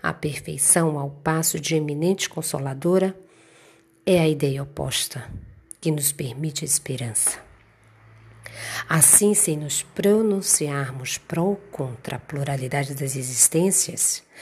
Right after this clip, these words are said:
sem preferirmos uma hipótese à outra, declaramos que se os homens, se aos homens fosse dado escolher, ninguém quereria o julgamento sem apelação.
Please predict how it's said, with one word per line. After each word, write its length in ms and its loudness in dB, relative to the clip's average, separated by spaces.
sem 300 6
preferirmos 1200 -4
uma 180 -4
hipótese 640 -4
à 100 -6
outra, 520 -6
declaramos 1000 -2
que 160 -4
se 160 2
os 260 -2
homens, 720 0
se 340 6
aos 300 -2
homens 400 -2
fosse 340 0
dado 360 -6
escolher, 680 -6
ninguém 500 6
quereria 540 0
o 40 -2
julgamento 800 -4
sem 280 2
apelação. 640 -6